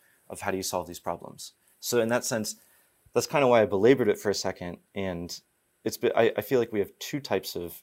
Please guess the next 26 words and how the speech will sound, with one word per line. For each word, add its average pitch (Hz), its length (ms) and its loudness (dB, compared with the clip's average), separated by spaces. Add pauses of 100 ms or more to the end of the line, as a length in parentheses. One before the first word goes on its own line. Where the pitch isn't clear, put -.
diversity. - 600 -8 (580)
The 107 80 -4
minimum 127 380 0
types 107 280 -4
of 92 100 -8
diversity, 90 500 -8
which 87 160 -14
is 85 140 -18
related 90 400 -6
to, 82 500 -10 (140)
you 95 120 -14
know, 87 80 -10
like, 80 220 -16
moral 95 400 2
diversity, 80 640 -12 (320)
but - 100 -6
also 117 340 4
intellectual 107 520 0
diversity 90 480 -8
in 85 80 -10
the 85 60 -10
sense - 280 -12
that - 140 -10
we 113 120 -6
have 107 220 -8
people 98 420 -6